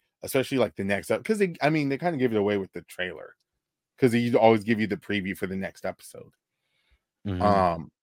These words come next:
Speaker 1: so you know it was coming, but I'm just, like, waiting, and you're waiting, and then it's like, "Okay, what's going on?" And then it's like, they rescue him, they jump through the portal, and literally, who is it?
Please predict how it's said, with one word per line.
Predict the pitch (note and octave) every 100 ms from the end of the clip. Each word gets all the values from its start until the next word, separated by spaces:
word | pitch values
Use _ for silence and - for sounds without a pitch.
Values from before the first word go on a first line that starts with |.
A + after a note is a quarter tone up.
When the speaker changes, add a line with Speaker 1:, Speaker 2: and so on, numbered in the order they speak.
| _
Speaker 1:
so | - E3
you | C#3
know | D#3 F3
it |
was | A2+ -
coming, | C3+ A2+
but | G2+
I'm | A2
just, | G#2+
like, | E2 -
waiting, | D#2+ E2 F#2 G2 - E2 D#2+
and | D#2+
you're | F2+
waiting, | F#2 G2 A#2 F#2+ D#2+ F2
and | E2+
then | F2+
it's | E2+ -
like, | -
"Okay, | G2 G2 D3+ G2
what's | F#2+ G2
going | A#2 B2
on?" | C#3 A2+ _ _ _ _
And | A2+ A2+
then | A2 G2+
it's | F#2+ -
like, | F2+ E2+
they | E2+
rescue | G#2 D3 - C#3+ C#3+
him, | C#3 C3+ C3+ - _ _ _ -
they | E2
jump | E2+ A#2 A2+
through | F#2+
the | F#2+
portal, | - - D#3 D3 C#3+ C#3 C#3+ _ _ _ _ _ _ _ _
and | G2+ G2 A2
literally, | C#3 C3+ A#2 G2+ F2+ F2 - _ _ _ _ _ _ -
who | A2+ G#2
is | E2+
it? | F2+ E2